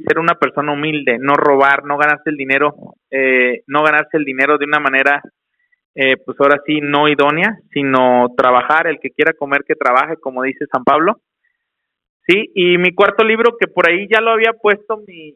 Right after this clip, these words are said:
mi cuarto libro, la verdad, se volvió a reescribir. Todo esto del, de la pandemia me hizo reescribir, reestructurar ciertas cosas. Lo iba a presentar en la fil, por ahí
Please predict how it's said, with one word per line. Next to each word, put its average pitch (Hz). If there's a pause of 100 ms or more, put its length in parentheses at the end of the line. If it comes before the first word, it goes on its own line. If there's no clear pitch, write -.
mi 156
cuarto 185
libro, 185
la 180
verdad, 160 (340)
se 160 (160)
volvió 151
a 208
reescribir. 156
Todo 190
esto 208
del, 180
de 151
la 151
pandemia 160
me 165
hizo 175
reescribir, 151
reestructurar 147
ciertas 165
cosas. 147 (260)
Lo 139
iba 165
a 127 (100)
presentar 135
en 165
la 143
fil, 190 (880)
por 160
ahí 175